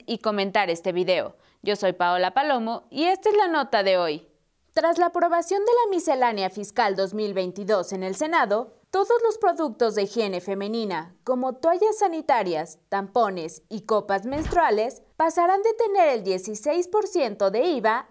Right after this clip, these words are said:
al cero por ciento de este impuesto. Con la tasa cero en los productos para la menstruación, se espera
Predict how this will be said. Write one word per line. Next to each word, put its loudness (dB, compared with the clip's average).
al -2
cero -2
por -4
ciento -2
de -2
este -2
impuesto. -2
Con 0
la 2
tasa 0
cero 2
en -2
los 0
productos -2
para 0
la 2
menstruación, -2
se -4
espera 0